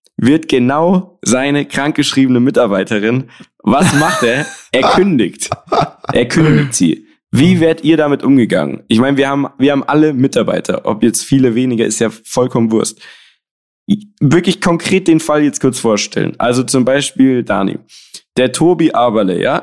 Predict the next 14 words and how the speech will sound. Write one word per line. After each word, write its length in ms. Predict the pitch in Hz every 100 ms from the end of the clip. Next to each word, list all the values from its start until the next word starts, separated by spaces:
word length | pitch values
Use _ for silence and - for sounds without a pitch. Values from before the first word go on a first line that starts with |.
| -
der 140 | 131 117
bei 160 | 123
dir 480 | 123 123 110 123 - _ _ _ -
arbeitet 520 | 101 98 95 98 82
oder 160 | 104 104
mit 160 | 110
dem 100 | 117
du 60 | 117
ja 100 | 113
schon 180 | - 120
ewig 320 | 139 135 123 -
verbandelt 500 | 104 101 101 - -
bist. 320 | - - - _ _ _ _ _ _ -
Der, 560 | 139 165 180 190 -